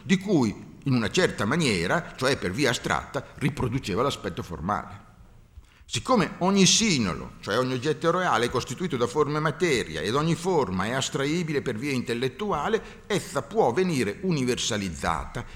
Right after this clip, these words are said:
e trattata a sé senza che mai perda del tutto il contatto con le cose, perché è convinzione dello stagirita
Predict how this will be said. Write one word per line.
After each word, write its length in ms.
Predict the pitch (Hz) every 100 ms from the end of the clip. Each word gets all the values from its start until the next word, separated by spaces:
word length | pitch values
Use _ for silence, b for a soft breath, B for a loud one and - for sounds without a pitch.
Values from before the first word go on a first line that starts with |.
| B
e 160 | 160 143
trattata 640 | 160 147 - 120 101 104
a 80 | 92
sé 460 | - 170 190 - -
senza 640 | - 214 139 - 95 -
che 120 | 147
mai 320 | 147 107 71 90 -
perda 400 | 156 87 78 87
del 240 | 110 -
tutto 300 | 185 107 107
il 80 | 104
contatto 580 | 190 185 - - - -
con 160 | - 113
le 100 | 123
cose, 380 | - - - - - b b b -
perché 600 | 120 95 170 107 - -
è 100 | 92
convinzione 680 | 92 73 92 101 131 104 87
dello 160 | 95
stagirita 760 | 90 - 92 135 90 - - 98